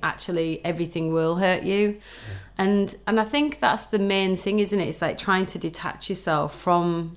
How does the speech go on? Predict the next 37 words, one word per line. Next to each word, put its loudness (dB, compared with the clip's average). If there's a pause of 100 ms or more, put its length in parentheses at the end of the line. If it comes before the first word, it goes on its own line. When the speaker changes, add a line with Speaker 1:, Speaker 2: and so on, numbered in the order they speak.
Speaker 1:
the 0
ego 0 (800)
and 2
realizing, 2
like, -6 (560)
I -10
think 0
sometimes, 4
like, 4
I, 4
I 8
like 6
to, 0
I 6
listen 4
to -4
mine, -2 (380)
and 2
I, 6
and 2
I 2
kinda, 0 (840)
I 6
listen 6
to 4
it 4
in 4
a 2
way 6
that 2
I 4
like 4
to -6
detach -6
myself 0
from -2
it -4